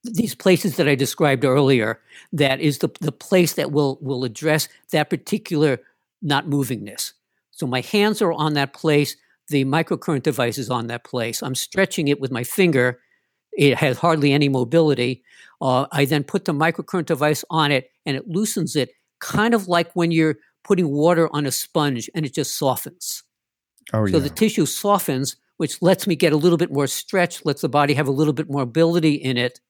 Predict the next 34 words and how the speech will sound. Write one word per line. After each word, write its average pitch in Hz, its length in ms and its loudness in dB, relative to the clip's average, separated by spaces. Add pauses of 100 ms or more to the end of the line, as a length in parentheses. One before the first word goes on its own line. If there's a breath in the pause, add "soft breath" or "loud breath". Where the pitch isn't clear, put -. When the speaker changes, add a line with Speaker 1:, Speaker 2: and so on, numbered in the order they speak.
(540 soft breath)
Speaker 1:
Then 151 480 2 (200 soft breath)
I'm 147 160 2
able 151 200 4
to 147 100 -8
get 156 120 2
a 151 40 4
little 151 160 2
deeper 196 460 -2
into 131 420 -2
it. 117 140 -4 (220)
And 143 200 -2
one 170 160 4
of 151 120 2
the 143 280 2 (140)
advantages 160 760 -2
to 151 120 -2
this 139 280 0
way 143 140 4
of 120 140 0
doing 156 220 2
it, 143 120 4
as 131 160 -2
opposed 151 360 0
to 131 80 -2
needles, 139 560 0 (600 soft breath)
is 147 260 4
that 139 320 2 (340 soft breath)
the 165 220 0
tissue 240 440 -2
on 160 120 -6
the 151 60 2
next 165 280 0
deeper 180 260 -4
layer, 170 460 2